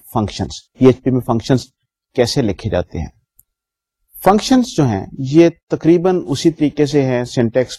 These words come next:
بہت حد تک ملتا جلتا ہے جس طریقے سے سی کا سینٹیکس ہے، تقریباً آپ کو وہی بیہیویئر یہاں پر بھی ملتا ہے اور more or less اسی طریقے سے آپ یہاں پر بھی فنکشن لکھتے ہیں۔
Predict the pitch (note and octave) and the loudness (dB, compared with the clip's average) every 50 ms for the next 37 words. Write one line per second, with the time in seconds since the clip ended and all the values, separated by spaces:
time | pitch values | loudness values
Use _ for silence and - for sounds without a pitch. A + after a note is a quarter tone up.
0 | _ - A2+ G#2+ C3 C#3+ C#3 - C3+ A#2+ - - B2+ A#2 A#2 A#2+ A2+ A2+ B2+ B2 | _ -4 -2 2 2 0 0 0 -4 -6 -6 -6 -8 -6 -4 -4 -2 0 0 0
1 | A#2 B2 A#2+ A#2 - B2 A#2+ A#2+ A#2+ A2+ G#2+ - G#2 - - - A2+ - - A2+ | 0 0 0 0 0 0 0 0 0 -4 -4 -6 -10 -12 -8 -8 -4 -2 -2 -2
2 | - - B2 A#2 A2 - _ _ _ _ _ _ _ - - - - - F#3 F#3+ | 2 2 2 2 2 0 _ _ _ _ _ _ _ -12 -8 -6 -2 0 0 0
3 | F#3 - E3+ C#3 - C3+ A#2 G#2+ G#2 - A#2 G#2 - - A#2 G2+ F#2+ - _ _ | 2 0 -2 -2 -2 -2 -2 -2 -2 -2 -4 -4 -4 -2 -2 -2 -2 -4 _ _
4 | _ _ _ _ _ _ _ _ _ _ _ _ _ _ _ _ _ _ _ _ | _ _ _ _ _ _ _ _ _ _ _ _ _ _ _ _ _ _ _ _
5 | D3 - - D#3 F3+ F#3 E3+ F#3 F3 D#3 - - - B2 B2 - _ - C3+ A#2+ | -4 -2 2 2 0 2 0 -2 -4 -4 -4 -2 0 0 0 0 _ -4 -4 -2
6 | A2 A#2 C#3 C#3 C#3 E3+ E3+ C3 C3+ B2+ A#2 A#2+ A#2 A2 A2 A#2 A2 G#2+ A#2 A2 | -2 0 0 0 0 -2 -2 -2 -4 -4 -2 -2 -4 -2 -2 -4 -4 -4 -4 -4
7 | A2 A2+ A2 A2+ A2 G2 A2 G#2 G2+ F#2+ F#2 F2+ - G#2+ G2+ G2 G2 F#2+ F2 - | -6 -6 -6 -6 -6 -4 -4 -4 -4 -4 -6 -6 -4 -4 -4 -4 -4 -6 -8 -10
8 | _ _ _ _ _ _ _ _ _ _ - A2+ A2 G#2+ G2+ - - _ _ _ | _ _ _ _ _ _ _ _ _ _ -4 -2 0 0 -2 -4 -8 _ _ _
9 | _ _ _ _ _ _ _ _ _ _ _ _ _ _ C3+ C3 B2+ C#3+ C#3+ C#3+ | _ _ _ _ _ _ _ _ _ _ _ _ _ _ -2 0 0 2 2 0
10 | C3 B2 A2+ A2+ - - - - _ _ _ _ _ _ - D3+ C#3 - E3+ D3+ | 0 -2 -2 -4 -6 -8 -12 -16 _ _ _ _ _ _ -4 -4 0 2 0 0
11 | - C3+ C3+ A#2 - B2+ A#2+ - C3 A#2+ - - A2 A2 - - B2 A#2 A2+ G#2+ | 2 0 -2 0 0 0 0 0 0 -2 0 0 -2 -4 -2 -4 -4 -6 -4 -4
12 | - A2+ G#2+ C3+ C#3 - A#2 G#2 - - A#2+ A2 G2 G2 - _ _ G#2 F#2+ E2 | -6 -6 -6 -6 -6 -6 -6 -6 -4 -2 -2 -2 -2 -2 -6 _ _ -6 -6 -6